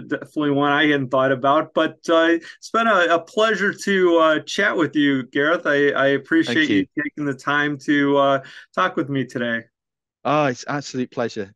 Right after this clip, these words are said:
Speaker 2: It's, it's my favorite subject, and I will talk all day <laughs> to anyone about it. I, I think it's, it's a fascinating area, and,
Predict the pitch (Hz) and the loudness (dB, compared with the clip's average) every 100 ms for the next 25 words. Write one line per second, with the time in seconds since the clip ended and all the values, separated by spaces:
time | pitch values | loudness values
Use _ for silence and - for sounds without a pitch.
0 | 117 120 - 131 123 135 127 - 147 147 | -8 -8 -8 -10 -8 -8 -8 -4 -4 -2
1 | 139 123 - 107 - 101 - - 98 95 | -4 -4 -8 -10 -8 -10 -10 -14 -14 -14
2 | - 110 107 104 101 98 - 104 - - | -8 -6 -6 -6 -8 -8 -8 -8 -8 -8
3 | 113 123 117 104 87 76 _ - - - | -6 -4 -4 -6 -8 -16 _ -20 -20 -20
4 | _ 226 - _ - 247 - - - - | _ -4 -4 _ -4 -4 -8 -20 -18 -8
5 | - 175 196 170 151 143 113 95 92 - | -2 2 4 4 0 -2 -2 -4 -8 -10
6 | 117 123 123 120 - 90 92 120 117 117 | -6 -4 -4 -6 -8 -10 -8 -4 -4 -4
7 | 117 120 113 107 - - 101 - 110 101 | -6 -8 -8 -8 -8 -12 -12 -6 -4 -4
8 | - - 139 - - 120 107 - 104 98 | -6 -10 -10 -8 -10 -10 -10 -10 -10 -8
9 | 104 101 90 87 87 87 | -8 -8 -10 -10 -16 -18